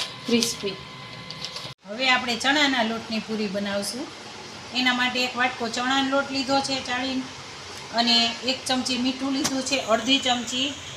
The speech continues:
મરી પાવડર લીધો છે, અડધી ચમ-, એક ચમચી અજમા લીધા છે. અને સૌ પ્રથમ આપણે ચણાના લોટમાં મીઠું નાખશું,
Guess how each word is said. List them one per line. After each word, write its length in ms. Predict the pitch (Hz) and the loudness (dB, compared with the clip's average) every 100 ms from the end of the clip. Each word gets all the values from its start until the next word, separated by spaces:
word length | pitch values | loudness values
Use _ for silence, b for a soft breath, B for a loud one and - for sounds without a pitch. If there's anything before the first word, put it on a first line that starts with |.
| - | -8
મરી 240 | 202 254 285 | 0 2 2
પાવડર 380 | 269 240 240 233 | 0 0 2 0
લીધો 360 | 226 220 214 | 0 0 -2
છે, 180 | 214 233 233 - - - - 214 | -2 -6 -6 -10 -12 -12 -8 -4
અડધી 260 | 220 262 | -2 -2
ચમ-, 300 | 254 233 233 | 2 2 4
એક 140 | 254 262 | 2 2
ચમચી 360 | 254 233 233 208 | -2 -4 -4 0
અજમા 360 | 214 233 233 | 0 0 -2
લીધા 340 | 196 196 180 180 | -2 -4 -4 -6
છે. 180 | - 214 - - - - - - - - | -6 -8 -8 -12 -12 -12 -12 -12 -12 -10
અને 160 | 202 202 | -6 -4
સૌ 200 | 202 233 | -2 0
પ્રથમ 420 | 214 214 214 214 | -2 -4 -6 -6
આપણે 280 | 202 202 208 220 - - - | -6 -6 -6 -6 -8 -12 -8
ચણાના 440 | 208 208 202 190 | -4 -4 -4 -4
લોટમાં 1700 | 202 208 - - - - - - - - - - - - - 208 214 - - - - - - - | -4 -6 -8 -2 0 2 4 4 4 4 4 2 -4 0 2 2 0 -2 2 4 4 2 0 -4
મીઠું 340 | 208 220 254 214 | 0 0 0 -4
નાખશું, 440 | 202 - - 202 | -4 -6 -6 -2